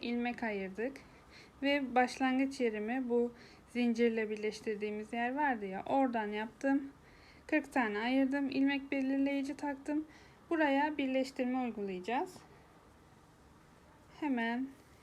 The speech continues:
yapalım arkadaşlar. Kırk kırk ayırın. İlmek belirleyici veya bir ip olabilir, fil teki olabilir. Kırk burada kalacak, kırk bu tarafta kalacak şekilde ayırın. Arada da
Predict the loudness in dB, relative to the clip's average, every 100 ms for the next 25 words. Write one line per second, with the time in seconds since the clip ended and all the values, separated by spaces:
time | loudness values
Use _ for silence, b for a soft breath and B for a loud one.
0 | -8 -6 -4 -6 -6 -8 -8 -10 -10 -12
1 | -14 -14 B B B B -2 0 0 -4
2 | -8 -6 0 0 2 2 0 0 0 0
3 | 0 0 0 0 0 0 -2 -2 -4 -2
4 | 0 0 2 0 -2 -4 -4 -6 -8 -4
5 | -2 -2 -4 -6 -4 -6 -2 -4 0 0
6 | 0 0 -2 -2 -4 -6 B B B B
7 | 0 0 2 0 2 2 0 -4 -4 0
8 | 0 2 0 -2 -8 -18 -6 -4 -4 -6
9 | -2 -2 -2 -8 -4 -4 -4 -6 -4 -4
10 | -2 -4 -2 0 0 -2 -4 -2 0 -2
11 | -4 -4 -4